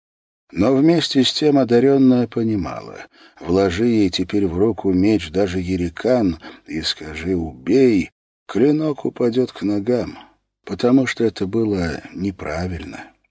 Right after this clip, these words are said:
Ныне это было попросту неважно.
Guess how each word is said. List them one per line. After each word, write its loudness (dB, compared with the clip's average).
Ныне 2
это -6
было -4
попросту -8
неважно. -12